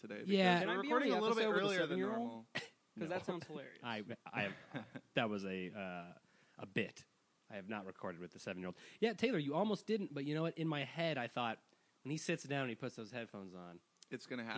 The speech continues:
Speaker 1: happen.
Speaker 2: gonna crack a fucking cold one.
Speaker 1: Well, it also, it also doesn't,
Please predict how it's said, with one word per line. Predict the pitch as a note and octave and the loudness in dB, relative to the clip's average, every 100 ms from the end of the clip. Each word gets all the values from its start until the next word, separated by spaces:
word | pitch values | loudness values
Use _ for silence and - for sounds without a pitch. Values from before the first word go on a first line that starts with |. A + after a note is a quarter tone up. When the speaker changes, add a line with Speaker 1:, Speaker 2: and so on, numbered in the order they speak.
| A#2+ | -2
Speaker 1:
happen. | C3 | -4
Speaker 2:
gonna | G#2+ | -6
crack | - A#2 G2+ | -8 -8 -8
a | G2+ | -10
fucking | - G#2+ G#2+ | -10 -8 -10
cold | - F#2+ F2+ | -12 -12 -10
one. | E3+ D#3+ | -10 -4
Speaker 1:
Well, | E3+ F3 | 0 2
it | E3 | 2
also, | E3 F#3 F#3 E3+ D#3 | 0 -2 -2 -2 0
it | C3+ | 0
also | C#3 D3 D3+ | 0 0 -6
doesn't, | C3 B2+ B2+ B2 | -6 -6 -6 -8